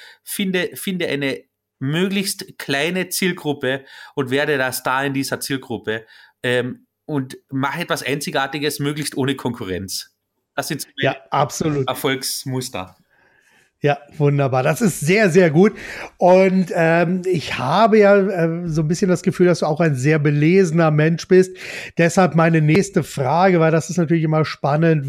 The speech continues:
Speaker 2: wo du auch dein Wissen herholst. Gucken wir mal, wie wir hier weiterkommen. Welches sind die drei letzten Bücher, die du gelesen hast?
Speaker 1: Oh, ähm, <laughs> oh, oh, ähm, das ist schwer zu beantworten, weil ich sehr viel parallel lese.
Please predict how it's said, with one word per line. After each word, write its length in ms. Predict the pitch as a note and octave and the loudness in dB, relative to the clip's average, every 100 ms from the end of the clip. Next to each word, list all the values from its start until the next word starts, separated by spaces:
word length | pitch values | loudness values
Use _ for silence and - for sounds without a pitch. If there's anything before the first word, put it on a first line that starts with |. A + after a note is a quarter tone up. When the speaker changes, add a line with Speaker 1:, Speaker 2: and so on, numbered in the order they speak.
| B2+ | -2
Speaker 2:
wo 100 | D#3 | -2
du 280 | C#3+ D#3+ F3+ | 2 2 2
auch 260 | D3 D#3 | 0 -2
dein 380 | - D3+ D3 C3+ | 0 -2 0 0
Wissen 340 | C#3 D3 F3 C#3+ | -2 -4 -4 -4
herholst. 880 | G#2+ _ C#3 D3+ D3+ E3 D#3 - | -6 _ -4 -2 -2 0 -2 -2
Gucken 200 | - C#3+ | -8 -4
wir 60 | D3 | -2
mal, 220 | C#3+ C3+ - - - - | -2 -2 -6 -20 -20 -4
wie 100 | D3 | 2
wir 80 | D3 | 2
hier 120 | C#3 | 4
weiterkommen. 600 | C#3 D#3 D#3+ D#3+ D3 C#3+ | 2 2 2 2 2 2
Welches 360 | F#3+ A3+ A3+ | 2 2 0
sind 160 | G#3+ F3 | 2 0
die 80 | F#3+ | 2
drei 240 | E3 F3 | 2 2
letzten 640 | F3 F#3 A3 - - F#3+ D3+ | 4 2 0 -4 0 2 4
Bücher, 380 | G#3+ A#3 A#3 | 4 4 2
die 140 | E3 E3 | 2 2
du 100 | E3+ | 2
gelesen 580 | D#3+ D3 D3 D3 C#3 B2+ | 2 4 4 4 2 0
hast? 400 | B2 A2+ - - - | 0 0 -4 -12 -6
Speaker 1:
Oh, 400 | E3 G#3 B2 - - | -2 -2 -2 -6 -4
ähm, 300 | C3 C3 C3 | -2 -2 -4
<laughs> 40 | - | -4
oh, 140 | D#3+ - | -4 -2
oh, 380 | E3 F#3 C#3 - - - | 0 0 -2 -4 -12 -4
ähm, 260 | C#3+ C#3 | -4 -4
das 180 | C#3+ - | -8 -8
ist 140 | - - | -8 -6
schwer 240 | C3+ D#3 | -6 -6
zu 100 | - | -6
beantworten, 480 | D3 D3+ G#3 G3+ F#3+ | -6 -4 -4 -6 -6
weil 120 | F3+ | -8
ich 100 | D#3+ | -4
sehr 140 | F#3 | -4
viel 100 | F3 | -4
parallel 440 | F#3+ C#3+ B2 C3+ F3+ | -4 -4 -2 -2 -2
lese. 420 | C3+ A#2 A#2+ E3+ | -2 -4 -4 -8